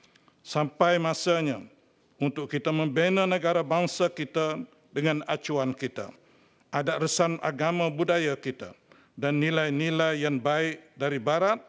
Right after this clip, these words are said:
selari dengan pegangan kita, boleh kita adaptasi dalam sistem keneg-, eh, kenegaraan kita ini.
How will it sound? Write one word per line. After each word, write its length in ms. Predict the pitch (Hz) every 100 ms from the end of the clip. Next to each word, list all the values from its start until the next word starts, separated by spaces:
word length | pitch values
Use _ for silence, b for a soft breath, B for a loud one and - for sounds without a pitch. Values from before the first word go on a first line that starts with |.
| - b b b b
selari 600 | - 165 147 165 202 247
dengan 240 | 202 196 185
pegangan 560 | 170 147 156 160 156
kita, 400 | 143 143 - 123 123 131 b b b b 123
boleh 340 | 139 165 156
kita 320 | 156 143 147
adaptasi 920 | 131 135 139 - 147 - 170 165 165 - b b
dalam 480 | - 135 139 143 131
sistem 600 | - 214 - 196 170 165
keneg-, 320 | - 139 139 131 - _ -
eh, 160 | 143 135
kenegaraan 720 | 147 139 127 135 127 123 117 120 _
kita 320 | - 135 123
ini. 200 | 95 -